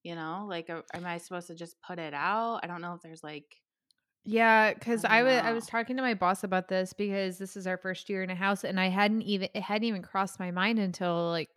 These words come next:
Speaker 2: two days ago. I was like, "Oh, shit, should I, like, go buy candy?" But then he was like, "Yeah, I don't know." He's like, "You might get trick-or-treaters, but I think the thing this year is you're supposed to, um, wrap 'em, like, uh, like, little goodie bag type things."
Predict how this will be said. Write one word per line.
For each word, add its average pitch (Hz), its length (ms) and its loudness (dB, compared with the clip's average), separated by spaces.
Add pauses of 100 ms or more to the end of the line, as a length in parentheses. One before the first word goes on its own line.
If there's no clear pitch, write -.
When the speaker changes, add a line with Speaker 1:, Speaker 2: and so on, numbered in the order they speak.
Speaker 2:
two 202 140 -4
days 180 260 0
ago. 170 340 -2 (600)
I 190 40 -16
was 185 80 -14
like, 185 100 -8
"Oh, 214 80 2
shit, 214 300 0
should 165 140 -6
I, 170 160 -2
like, 202 260 0
go 180 120 0
buy 175 200 0
candy?" 175 440 -2
But 202 160 -4
then 185 300 4 (520)
he 240 160 4
was 214 180 2
like, 190 280 -2
"Yeah, 214 420 8
I 226 100 4
don't 240 140 2
know." 220 220 2 (180)
He's 233 240 -2
like, 208 120 -2
"You 220 100 -2
might 226 280 2
get 302 180 -2
trick-or-treaters, 285 540 -2
but 226 100 6
I 208 40 4
think 233 260 2
the 233 100 -2
thing 214 380 2
this 185 240 2
year 202 160 6
is 190 100 2
you're 190 100 2
supposed - 640 -4
to, 185 500 4 (500)
um, 175 380 2 (540)
wrap 185 340 2
'em, 247 320 6
like, 190 300 4
uh, 165 300 4
like, 180 180 0
little 185 220 2
goodie 175 340 -2
bag 226 400 4
type 233 300 0
things." 247 560 2